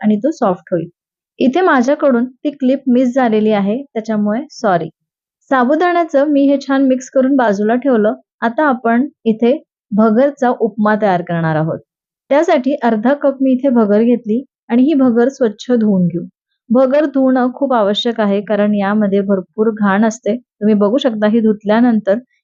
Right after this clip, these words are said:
किती, अ, घाण पाणी निघालेलं आहे. तर मी दोन ते तीन वेळा स्वच्छ धुवून घेतली. आता बघा,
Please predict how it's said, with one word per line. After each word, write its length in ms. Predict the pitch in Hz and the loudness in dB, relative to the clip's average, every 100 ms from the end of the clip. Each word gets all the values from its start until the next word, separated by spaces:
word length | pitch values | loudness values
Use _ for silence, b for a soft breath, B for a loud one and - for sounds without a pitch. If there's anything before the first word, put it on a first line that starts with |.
| _ | _
किती, 380 | 240 247 285 285 226 | -8 -2 -2 -2 -2
अ, 200 | 190 190 | 0 2
घाण 320 | 208 208 233 | 2 2 2
पाणी 260 | 247 196 | 2 2
निघालेलं 520 | 214 220 190 180 185 196 | 2 2 2 2 0 -2
आहे. 220 | 190 208 | -4 -6
तर 160 | - | -4
मी 300 | 226 226 311 - | -2 0 -2 -4
दोन 240 | 226 233 | 0 2
ते 140 | 254 294 | 2 0
तीन 300 | 277 226 226 | 2 2 4
वेळा 140 | 214 | 2
स्वच्छ 380 | 214 208 208 226 | 0 -4 -6 -4
धुवून 340 | 214 202 208 | 0 2 2
घेतली. 400 | 240 247 202 240 - - | 2 0 -4 -6 -6 -4
आता 220 | 214 240 | -2 0
बघा, 280 | 202 175 | 2 2